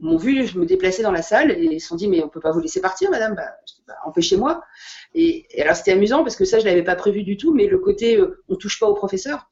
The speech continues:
comme on touchait pas au roi, et ils ont été obligés de m'arrêter physiquement parce que sinon, je serais effectivement partie sur la table des, des exilés.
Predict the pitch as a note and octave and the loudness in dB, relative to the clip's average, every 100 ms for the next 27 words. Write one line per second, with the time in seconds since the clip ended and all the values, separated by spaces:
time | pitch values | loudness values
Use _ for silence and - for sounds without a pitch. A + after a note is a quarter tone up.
0 | _ G#3+ A3 G#3+ G3+ G3 G3 F#3 F#3 C4+ | _ 0 0 -2 -4 -2 2 2 2 -2
1 | - _ - - - E3+ F#3 F#3 F3+ C4 | -6 _ -20 -14 -2 0 2 2 2 2
2 | A#3 G3+ F#3 A3+ A3 F#3 F3+ C#4 E4+ F#4+ | 2 2 2 0 0 -2 -2 0 0 0
3 | F#4 - - A3+ D#4 - F#3 F#3+ A3 - | -4 -4 0 0 0 0 0 0 -2 -2
4 | G3+ D#4 A#3 - C#4 G#3+ F3+ A3 A#3 F#3+ | 0 4 2 2 -2 0 0 0 0 0
5 | E3+ E3 D#3+ D3+ D#3 _ _ - G3 G#3 | -2 -2 -4 -4 -16 _ _ -6 -2 -2
6 | G3 F#3+ F3+ | 0 2 0